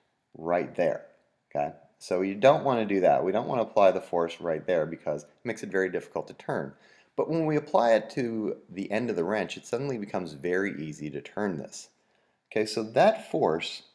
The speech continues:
and that distance, or that sort of radius there, 'cause it will turn in a circle, um, seems to give you a lot more leverage in order to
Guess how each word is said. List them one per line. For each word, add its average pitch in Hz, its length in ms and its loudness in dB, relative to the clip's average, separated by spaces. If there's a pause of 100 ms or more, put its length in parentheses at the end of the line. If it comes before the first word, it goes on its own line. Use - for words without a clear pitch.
(520)
and 90 280 -4
that 107 600 0
distance, 73 520 -4
or 78 80 -4
that 76 200 -2
sort - 140 -6
of 67 140 -8
radius 78 460 -4
there, - 320 -8
'cause 73 180 -10
it 82 80 -8
will 87 140 -4
turn 80 240 -8
in 65 100 -10
a 64 40 -16
circle, - 440 -8 (580)
um, 92 640 2
seems 226 380 -6
to - 120 -8
give 110 200 -4
you 104 160 2
a - 0 -
lot 90 340 2
more 85 220 0
leverage 78 540 -2
in 71 100 -10
order 71 240 -8
to 67 480 -12